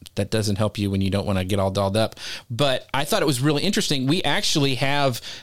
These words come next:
uh, a test, and we're actually gonna go live, uh, after that. So if you guys wanna join us, it's at hotline dot co dot Jeff C, 'cause it's gonna be fun. We'll just, we'll go kinda continue the, the conversation afterward, but,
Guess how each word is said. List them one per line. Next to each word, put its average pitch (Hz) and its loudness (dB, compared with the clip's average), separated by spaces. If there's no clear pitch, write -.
uh, 123 2
a 120 2
test, 160 0
and 127 2
we're 143 4
actually 147 0
gonna 123 2
go 120 2
live, 120 2
uh, 113 2
after 123 0
that. 101 2
So 139 2
if 120 -2
you 131 2
guys 131 0
wanna 120 2
join 127 2
us, 113 0
it's 113 0
at 107 -2
hotline 117 0
dot 110 0
co 117 2
dot 104 0
Jeff 123 0
C, 143 0
'cause 120 0
it's 117 -2
gonna 135 2
be 120 2
fun. 120 0
We'll 123 2
just, 123 -4
we'll 127 2
go 120 0
kinda 127 0
continue 123 2
the, 117 0
the 110 0
conversation 123 0
afterward, 117 0
but, 123 2